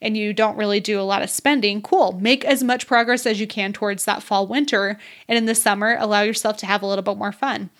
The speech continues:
There's so many different ways to, to do this, but ultimately, you still have to get on that budget. You still should side hustle. I think everybody should have a side hustle,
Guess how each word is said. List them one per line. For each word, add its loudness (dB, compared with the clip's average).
There's 2
so 4
many 4
different 0
ways 2
to, 0
to -2
do 0
this, 0
but 2
ultimately, 0
you 0
still 0
have 0
to -10
get 2
on 2
that -2
budget. 0
You -4
still 2
should 0
side 0
hustle. 0
I 0
think -2
everybody 2
should -2
have 0
a -4
side -2
hustle, -2